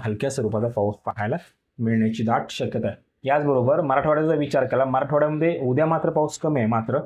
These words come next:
परवाचं जर पाहिलं तर म्हणजे उद्या संध्याकाळनंतर या ठिकाणी पावसाचा जोर अजून वाढण्याची दाट शक्यता आहे. याच्यामध्ये हिंगोली असेल, परभणी असेल, नांदेड दक्षिण भाग, लातूरचा उत्तर भाग, धाराशिवचा उत्तर भाग, भूम,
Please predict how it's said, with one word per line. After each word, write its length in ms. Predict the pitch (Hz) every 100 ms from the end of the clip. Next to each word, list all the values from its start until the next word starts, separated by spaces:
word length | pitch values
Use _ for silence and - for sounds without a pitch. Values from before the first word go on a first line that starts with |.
| - _
परवाचं 420 | - 131 165 175 147
जर 120 | 143
पाहिलं 420 | 110 113 107 143 170 _ -
तर 40 |
म्हणजे 220 | 120 127
उद्या 200 | 170 143
संध्याकाळनंतर 800 | 143 135 151 180 160 127 117 113
या 160 | 156 127
ठिकाणी 520 | 120 - - 120 127
पावसाचा 420 | 139 120 113 117
जोर 200 | 117 120
अजून 380 | 175 139 117 117
वाढण्याची 400 | 107 104 107 110
दाट 160 | 139 127
शक्यता 380 | - 120 113 110
आहे. 140 | 107 - _ _ _ -
याच्यामध्ये 280 | 127 131 123
हिंगोली 320 | 127 131 143
असेल, 180 | 143 143
परभणी 400 | 127 123 127 135
असेल, 180 | 139
नांदेड 280 | 127 120 113
दक्षिण 300 | 117 120 135
भाग, 140 | 139 139
लातूरचा 320 | 113 123 139
उत्तर 220 | 139 139
भाग, 200 | 131 143 175 - _ _
धाराशिवचा 460 | 127 135 151 180 175
उत्तर 200 | 180 170
भाग, 140 | 165
भूम, 320 | 156 147 147